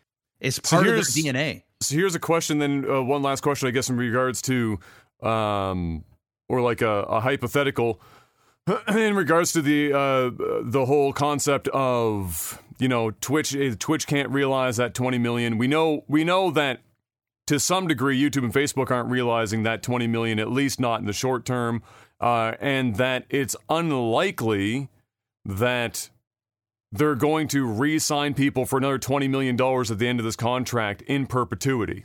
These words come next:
Speaker 2: So there's obviously, there has to be a, um, an end game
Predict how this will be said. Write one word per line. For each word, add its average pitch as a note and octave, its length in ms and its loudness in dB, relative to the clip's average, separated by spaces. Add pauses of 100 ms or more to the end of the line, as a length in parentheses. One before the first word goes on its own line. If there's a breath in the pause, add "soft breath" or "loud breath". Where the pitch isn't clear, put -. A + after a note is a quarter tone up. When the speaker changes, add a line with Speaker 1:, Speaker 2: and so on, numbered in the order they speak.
(120)
Speaker 2:
So - 160 -2
there's B2+ 300 0
obviously, D3+ 440 0
there A#2+ 140 0
has C#3+ 280 -2
to D3 80 -4
be C3 220 -2
a, - 920 -4
um, F#2 1040 -2 (340)
an C3 160 0
end E3+ 320 0
game A#2+ 520 0